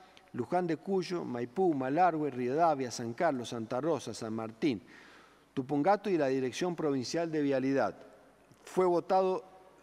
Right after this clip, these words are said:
en la ley de presupuesto y está destinado a los municipios cuyo sistema de alumbrado público es estructu-, estructuralmente deficitario.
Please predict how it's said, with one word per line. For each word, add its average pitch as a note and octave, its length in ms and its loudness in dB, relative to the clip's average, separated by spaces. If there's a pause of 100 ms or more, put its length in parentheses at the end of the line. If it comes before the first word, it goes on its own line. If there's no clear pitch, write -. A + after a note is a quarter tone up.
(240)
en C3 140 -4
la C3 120 -2
ley E3+ 200 2
de C#3+ 220 -2
presupuesto G3+ 680 -2
y C#3+ 120 0
está E3+ 240 -2
destinado D#3+ 440 0
a - 40 4
los D3+ 100 0
municipios C#3+ 540 -4
cuyo C3 240 -2
sistema D3+ 400 -2
de C#3+ 60 4
alumbrado C#3 500 0
público D#3+ 460 0 (460)
es D#3 360 0
estructu-, A#2+ 580 -8
estructuralmente C#3 1120 -2 (340)
deficitario. G#2+ 840 -4